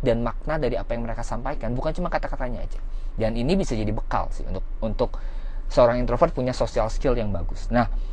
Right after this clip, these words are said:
eh, tadi ya sesuai dengan janji saya, jadi di bulan ini kita akan buat event gratis lagi yang bahas tentang introvert.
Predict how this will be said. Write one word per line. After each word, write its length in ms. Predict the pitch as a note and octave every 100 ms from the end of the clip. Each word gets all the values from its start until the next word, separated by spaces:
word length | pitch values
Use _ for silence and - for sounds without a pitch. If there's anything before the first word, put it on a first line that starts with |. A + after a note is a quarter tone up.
| - -
eh, 160 | D#3
tadi 320 | E3 A3+ B3+ D#3+
ya 80 |
sesuai 320 | E3+ D#3 D#3+ C#3
dengan 160 | C3+
janji 240 | C3+ - C3
saya, 400 | G#2+ G2+ C3+ - - - - A#2+
jadi 240 | C#3 G3
di 400 | G3 E3+ D3 C#3 -
bulan 480 | C3+ C#3+ C3+ B2+ A#2
ini 480 | G#2+ C3+ A3+ - - - - - - - - - -
kita 320 | D#3+ G3+ G3+
akan 240 | - C3+
buat 240 | A#2 A2+ A2+ -
event 240 | C3 C3 C3
gratis 320 | A#2+ A#2+ -
lagi 320 | G#2 F2+ E2+ C#3+
yang 240 | B2+ B2
bahas 560 | A2+ G#2 E3 - - -
tentang 400 | B2+ C3 B2+ B2+
introvert. 480 | B2 A#2 G2 -